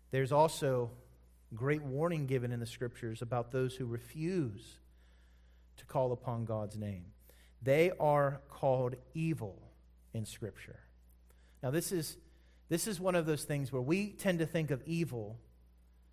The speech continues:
as a reference to all sorts of debauched things, the things we looked at this morning in, in First Peter chapter four, drunkenness and, and revelry and drinking parties and those type of things. But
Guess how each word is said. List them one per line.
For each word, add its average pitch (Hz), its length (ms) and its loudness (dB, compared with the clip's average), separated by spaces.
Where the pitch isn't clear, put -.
as 139 180 0
a 143 40 0
reference 147 480 2
to 139 160 -4
all 147 200 6
sorts 160 360 0
of 131 180 -4
debauched 143 640 2
things, 120 320 0
the 127 140 -2
things 170 340 0
we 170 80 4
looked 160 240 0
at 139 240 4
this - 220 -4
morning 151 420 2
in, 110 180 -2
in 135 200 0
First 151 340 0
Peter 117 440 -2
chapter 117 340 0
four, 135 500 0
drunkenness 123 840 -2
and, 87 140 -12
and 101 240 -4
revelry 131 720 2
and 104 160 -4
drinking 156 440 0
parties 127 460 2
and 120 140 -4
those 147 240 0
type 120 240 -2
of 113 100 -4
things. 98 360 -8
But 131 280 0